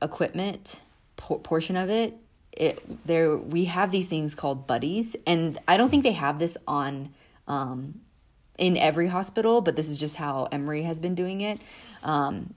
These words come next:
they basically have these buddies to help us don our protective equipment and then doff our protective equipment, um, because we've had a lot of nurses and doctors and, um,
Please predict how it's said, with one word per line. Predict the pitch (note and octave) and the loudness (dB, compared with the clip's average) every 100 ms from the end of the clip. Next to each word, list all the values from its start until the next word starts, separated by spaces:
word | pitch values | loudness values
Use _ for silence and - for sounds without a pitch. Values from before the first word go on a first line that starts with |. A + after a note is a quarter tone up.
| - | -2
they | E3+ E3 D#3+ D#3 D3 | 4 4 4 2 0
basically | E3 F3+ A3 A3 G#3 G3+ G3 - - _ - - | 0 0 0 0 0 2 0 -2 -8 _ -16 -2
have | F3 | 0
these | E3 F3 | 2 0
buddies | D3+ C#3+ D#3 E3+ | 2 2 2 -2
to | D3 | -4
help | - D3+ D#3 | -4 -2 0
us | D3+ D3+ - - - - D3+ | 0 0 -4 -14 -20 -12 0
don | D3+ D3 E3 F#3 G3 - - | 4 6 6 4 -2 -6 0
our | D3+ C#3+ C3+ | 2 4 2
protective | - D#3+ D#3 F3 | -2 -4 -2 -2
equipment | E3+ E3+ - G#3 A3 - | -2 -4 -6 -4 -6 -6
and | D3+ D3+ | -4 0
then | C#3+ C#3+ C#3 | -2 -2 0
doff | C3 A2+ - | 2 2 -2
our | - B2 | -8 -6
protective | C#3+ D3 C#3+ - | -8 -10 -10 -12
equipment, | - - - - - - - - | -12 -12 -12 -14 -16 -20 -20 -8
um, | D3 D3 D3 | -4 0 0
because | F3 G3 D#3 | 2 2 2
we've | F#3 | 0
had | G3 A3 | 2 2
a | G3 | 2
lot | D3+ C#3 D3+ - | 4 4 4 2
of | C#3 C#3 - - _ - | 0 -2 -10 -20 _ -6
nurses | D3 D#3 D#3+ F3 F#3 F3 | -2 -2 0 2 2 0
and | D#3 D3 | -4 -2
doctors | A#2+ D3 - D#3 D#3+ - | -2 -2 -4 -4 -4 -4
and, | C#3+ C3 C#3 - - - - - | -6 -6 -10 -14 -20 -20 -20 -12
um, | A#2 A2 A#2 B2 A#2 | -4 -2 -2 -4 -10